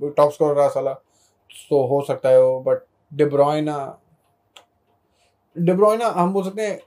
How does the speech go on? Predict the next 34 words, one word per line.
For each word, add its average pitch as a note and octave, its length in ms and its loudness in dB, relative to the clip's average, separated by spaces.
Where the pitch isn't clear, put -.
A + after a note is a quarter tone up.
बहुत D#3+ 380 2
सारी G3 380 2
चीज़ें F3 520 0
क्या D#3+ 100 0
बोलते D3 160 -2
हैं D3 220 -8
टिक F#3 200 -2
करता - 240 0
है B2+ 120 4
एक C3+ 100 -4
प्लेयर B2+ 180 -8
की, D3+ 100 -6
क्योंकि F3+ 240 -12
मोहम्मद D3+ 300 -2
सलाह E3+ 220 2
इतनी E3 260 0
डिफेंसिवली, D#3+ 680 -4
अ, D3 140 0
डिफेंसिव D#3 460 -4
रिस्पॉन्सिबिलिटी D3 600 -8
नहीं C#3 220 -10
करेगा, B2 240 -6
but C3+ 100 -6
डे C3 60 0
ब्रुयना C3 340 -2
करेगा, B2+ 380 -2
he C3+ 160 -10
is C#3 100 -6
a C3+ 80 -8
midfielder D3 420 0
और D3 100 4
वो D3+ 100 2
करता C#3+ 380 4
है A#2 160 -10